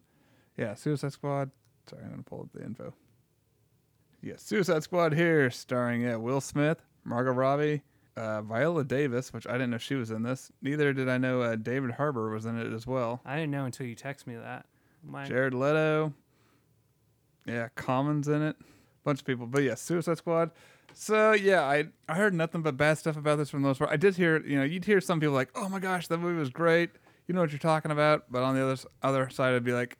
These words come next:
Speaker 1: "No, the movie was terrible." It's sitting at, like, what, twenty-seven percent on Rotten Tomatoes.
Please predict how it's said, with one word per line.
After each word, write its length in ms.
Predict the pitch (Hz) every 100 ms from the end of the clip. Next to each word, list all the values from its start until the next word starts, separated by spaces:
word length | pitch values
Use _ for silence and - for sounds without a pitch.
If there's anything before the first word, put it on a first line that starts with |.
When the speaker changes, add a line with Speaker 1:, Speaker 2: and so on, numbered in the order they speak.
| -
Speaker 1:
"No, 300 | 127 127 127
the 80 | 123
movie 200 | 123 117
was 100 | -
terrible." 480 | 127 123 123 123 - - _ _
It's 140 | - -
sitting 220 | 143 127
at, 60 | 120
like, 220 | 113 120
what, 160 | 110
twenty-seven 640 | - 131 131 123 - 135 127
percent 300 | 117 - 123
on 120 | 117
Rotten 180 | 120 120
Tomatoes. 560 | 127 120 120 123 127